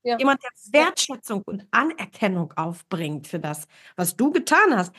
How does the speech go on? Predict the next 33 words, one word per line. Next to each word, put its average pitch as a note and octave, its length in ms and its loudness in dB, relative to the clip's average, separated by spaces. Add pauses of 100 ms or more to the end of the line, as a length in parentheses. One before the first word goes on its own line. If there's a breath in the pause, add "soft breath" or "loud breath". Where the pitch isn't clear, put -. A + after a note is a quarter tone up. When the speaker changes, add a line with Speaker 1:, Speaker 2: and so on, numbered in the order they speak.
(180 soft breath)
Speaker 2:
Da A#3 140 2
werden D4 280 4
dann C4 160 4
Umsätze C4+ 540 2
gefeiert, G#3 580 -4
da F#3 100 0
werden A3+ 220 4
Launches A#3+ 520 4
gefeiert. D#3+ 440 -6
Da A#3 40 -2
gehen F4 180 4
wir D4+ 80 4
nicht G3+ 160 -2
einfach E3 180 -4
Speaker 1:
Ja. - 80 -6
Speaker 2:
drüber E3 120 0
hinweg, D3 560 -4 (340 loud breath)
sondern G#3+ 260 4
da G#3 80 -6
gibt's D4+ 380 -2
einen D#4+ 100 6
Moment C4+ 680 4 (220)
des G3+ 180 -4
Feierns C4 500 2
und G3 220 -6
der F3+ 320 2
Würdigung A#3+ 580 4
dessen, A3 300 -2
was G#3+ 100 -6 (400 loud breath)
passiert B3+ 400 0
ist. B3 140 -6
Und G#3 300 -10
das G3+ 200 -4